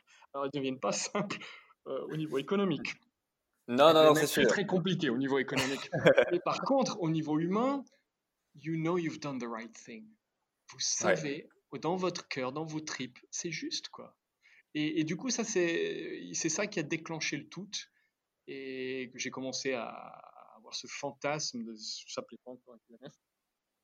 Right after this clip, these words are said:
Speaker 1: d'avoir ma petite boîte qui allait créer une horlogerie de dingo. Euh, pour moi, l'horlogerie, c'est de l'art.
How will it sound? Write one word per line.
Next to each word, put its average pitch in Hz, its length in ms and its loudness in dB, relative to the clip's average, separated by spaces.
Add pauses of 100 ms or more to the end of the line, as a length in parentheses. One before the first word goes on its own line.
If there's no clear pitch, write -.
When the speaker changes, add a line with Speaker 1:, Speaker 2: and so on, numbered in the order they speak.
(400)
Speaker 1:
d'avoir 123 200 -6
ma 135 120 -4
petite 143 340 -4
boîte 120 380 -4 (400)
qui 127 100 -12
allait 127 140 -10
créer 143 260 -4
une 131 260 -6
horlogerie 131 480 -12
de 123 80 -14 (140)
dingo. 127 720 -10
Euh, 101 120 -14 (920)
pour 170 140 -6
moi, 208 160 0
l'horlogerie, 139 400 0
c'est 170 160 -8
de 175 80 -4
l'art. 202 380 -10